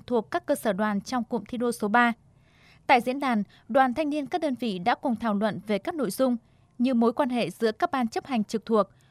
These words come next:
mối quan hệ giữa ban chấp hành các cấp với cấp ủy, chỉ huy các đơn vị đối với công tác đoàn để thực hiện nghị quyết của Đảng và nhiệm vụ trọng tâm của đơn vị, vai trò trách nhiệm của đội ngũ cán bộ đoàn trong việc duy trì,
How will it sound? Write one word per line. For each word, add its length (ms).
mối 140
quan 180
hệ 180
giữa 180
ban 180
chấp 160
hành 200
các 220
cấp 140
với 140
cấp 200
ủy, 260
chỉ 180
huy 240
các 180
đơn 140
vị 260
đối 260
với 180
công 200
tác 160
đoàn 300
để 100
thực 180
hiện 260
nghị 100
quyết 220
của 100
Đảng 260
và 160
nhiệm 200
vụ 240
trọng 240
tâm 240
của 100
đơn 180
vị, 240
vai 220
trò 220
trách 180
nhiệm 240
của 120
đội 140
ngũ 180
cán 220
bộ 120
đoàn 300
trong 200
việc 260
duy 160
trì, 280